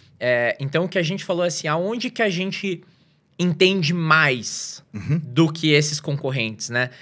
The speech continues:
Speaker 1: E aí a gente falou assim, é, a gente precisa criar algo que seja complementar à
Speaker 2: Uhum.
Speaker 1: proposta de valor do iFood.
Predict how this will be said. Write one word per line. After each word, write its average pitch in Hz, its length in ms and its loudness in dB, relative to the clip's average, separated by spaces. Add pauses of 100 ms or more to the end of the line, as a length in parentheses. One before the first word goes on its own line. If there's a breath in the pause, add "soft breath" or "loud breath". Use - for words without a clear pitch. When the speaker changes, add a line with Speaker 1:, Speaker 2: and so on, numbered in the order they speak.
(320 soft breath)
Speaker 1:
E 127 100 0
aí 127 220 6
a 139 40 4
gente 147 200 0
falou 151 160 -2
assim, 143 260 -6 (260)
é, 101 140 -8 (340)
a 135 120 0
gente 143 260 -4
precisa 160 400 -4
criar 117 560 2 (240)
algo 135 460 4
que 143 180 -14
seja 156 280 -4
complementar 196 1200 0
à 208 60 -4
Speaker 2:
Uhum. 214 40 -6
Speaker 1:
proposta 196 600 0
de 202 100 -8
valor 208 300 -2
do 226 100 -2
iFood. 135 460 -4